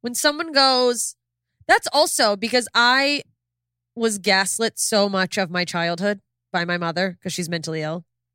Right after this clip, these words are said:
So much of the work I've done as an adult in therapy is saying things and going, "I think I'm crazy because I think this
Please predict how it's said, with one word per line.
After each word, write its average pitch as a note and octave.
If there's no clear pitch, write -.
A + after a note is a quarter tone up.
So B3
much A3+
of A#3
the G#3
work G#3
I've G3+
done F#3
as F3
an F#3
adult F3
in F#3
therapy F#3+
is F3+
saying F#3+
things G3
and F#3
going, F3
"I G3
think G3
I'm F#3
crazy F3
because F3
I D#3+
think D3+
this F#3+